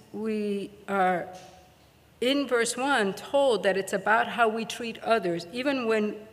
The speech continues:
we are being fair and just to those people, that's a good thing. And this goodness is evident in how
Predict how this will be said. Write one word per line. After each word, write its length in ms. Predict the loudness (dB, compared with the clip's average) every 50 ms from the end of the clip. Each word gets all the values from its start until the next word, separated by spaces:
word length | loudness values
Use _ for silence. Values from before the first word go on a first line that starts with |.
| -20 -20 -14 -10
we 260 | -8 -6 -2 2 4
are 160 | 4 4 4
being 440 | 2 -2 -6 -6 -4 -2 -2 -2 -2
fair 540 | -4 -6 -2 0 2 4 4 4 2 0 -2 -6 -14 -16 -18 -20 -10 -4
and 220 | 0 0 2 2
just 540 | 2 4 6 6 6 6 2 0 -2 -4 -8 -16 -18 -20 -20 -20 -20 -20 -20 _ _ _ -20 _ _ _ _ _ _ -4 0
to 100 | 2 2
those 300 | 4 4 2 2 0 -2
people, 380 | -4 -6 -4 -2 0 0 0
that's 260 | 0 0 -2 -2 -2 -6
a 40 |
good 300 | -2 2 2 2 2 2
thing. 380 | 4 4 4 4 4 0 -4 -8 -12 -18 -20 -20 -20 -20 -20 -20 -20 -20 _ _ -20 -20 _ _ _ _ _ _ _ _ 2
And 380 | 4 6 6 6 4 2 0
this 200 | 0 0 0 -2
goodness 640 | -4 -4 0 0 0 2 2 2 0 0 0 -2 -4
is 200 | -4 -4 -6 -2
evident 480 | 2 4 4 4 4 4 2 0 0 0
in 120 | -2 -2
how 540 | -2 -2 -2 0 0 2 2 0 0 -2 -6